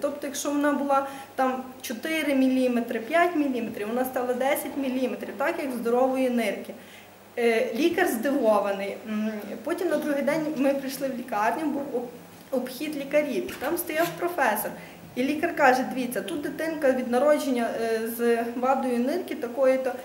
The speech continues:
І каже, «Ви розумієте, що є покращення?» Е, лікарі були здивовані, надзвичайно. І каже цей, е, професор, каже, «Якщо є покращення, то не варто спішити з оперуванням». Каже, «Ну,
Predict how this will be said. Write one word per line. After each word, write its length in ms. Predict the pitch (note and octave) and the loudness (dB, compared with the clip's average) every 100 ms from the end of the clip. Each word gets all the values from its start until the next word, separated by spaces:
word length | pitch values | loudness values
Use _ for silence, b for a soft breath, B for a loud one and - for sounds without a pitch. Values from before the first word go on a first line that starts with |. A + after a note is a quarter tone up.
| B B | B B
І 40 | |
каже, 320 | A3 C#4 C#4+ C#4+ | 2 4 4 2
«Ви 140 | C#4 | 0
розумієте, 440 | C#4+ D4 E4+ - | 0 2 2 0
що 160 | - B3 | -2 0
є 160 | A#3 A#3 | 2 2
покращення?» 760 | C#4 - F#4 G4+ G4 C#4 G3 - - | 2 2 4 4 2 0 -2 -4 -6
Е, 300 | A3+ A3 G#3+ G#3+ | -4 -2 -2 -4
лікарі 320 | A#3 D4+ F4 | -2 2 4
були 280 | C4+ C4+ C#4 | 4 0 -2
здивовані, 680 | A#3 B3+ A3+ G3+ G3+ G3+ | -2 0 0 0 -2 -4
надзвичайно. 720 | A3+ B3+ B3 B3 - G#3+ A#3 A#3+ B B B - | -2 -2 -2 -2 0 0 0 -4 B B B -8
І 100 | B3 | -6
каже 320 | A#3+ D4+ E4 - | 4 4 4 4
цей, 240 | C#4 D4+ - | 4 4 2
е, 180 | B3+ B3+ | 2 4
професор, 580 | C4 C4+ C4+ C4+ - C4+ | 0 -2 2 2 2 0
каже, 200 | C4+ A#3 | 0 2
«Якщо 240 | A#3+ D#4 | -2 -2
є 100 | E4+ | 0
покращення, 640 | F4 C4+ C4 C#4 C#4+ D#4+ D4 | 0 0 2 2 2 0 0
то 140 | C4 | 0
не 100 | A#3+ | 0
варто 280 | B3 B3+ - | 0 0 -4
спішити 500 | - B3 A#3+ A#3 C4 | -6 -4 -4 -2 -2
з 100 | A#3+ | -2
оперуванням». 720 | A#3 D#4 D#4+ F4 D#4 A3 C4 | -4 -6 -2 0 2 0 -2
Каже, 300 | G#3+ G#3+ A3 - | -2 -2 -4 -6
«Ну, 120 | A3+ | -8